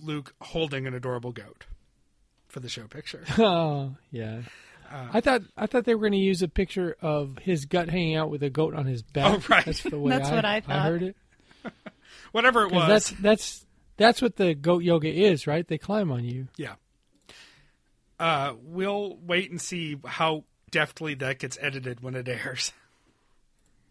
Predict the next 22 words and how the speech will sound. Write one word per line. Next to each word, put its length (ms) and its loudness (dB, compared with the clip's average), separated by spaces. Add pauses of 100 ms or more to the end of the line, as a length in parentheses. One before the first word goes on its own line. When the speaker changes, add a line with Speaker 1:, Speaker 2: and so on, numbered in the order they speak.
(300)
Speaker 2:
Yeah. 380 -2
Speaker 1:
Yeah. 180 -16
Speaker 2:
It, 320 -10
it, 220 0 (320)
see, 260 0
that's 220 2
the 60 -12
thing 160 0
about 180 0
those 160 -4
pieces, 480 -2
those 160 -4
C 140 -4
B 140 0
S 120 -2
pieces, 420 -2
is, 480 -2 (800)
uh, 200 0
it 60 -12
doesn't 280 2
seem 260 2
like 320 -2